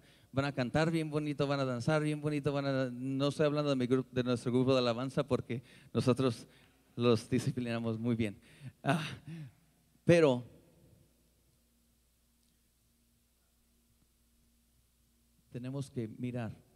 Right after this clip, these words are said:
Por sus frutos los vamos a conocer. Diga, decía uno de los pastores, díganle que sonríen.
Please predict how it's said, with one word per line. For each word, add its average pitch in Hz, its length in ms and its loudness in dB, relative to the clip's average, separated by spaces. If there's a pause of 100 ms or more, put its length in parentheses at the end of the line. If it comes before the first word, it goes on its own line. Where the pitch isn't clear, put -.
Por 127 120 0
sus 120 200 -8
frutos 147 280 -6
los 139 160 -4
vamos 135 260 -4
a 131 40 -4
conocer. 110 520 -4
Diga, 127 300 0 (340)
decía 135 440 2
uno 151 140 0
de 147 80 6
los 131 100 0
pastores, 127 480 2 (220)
díganle 165 360 2
que 139 120 0
sonríen. 123 580 0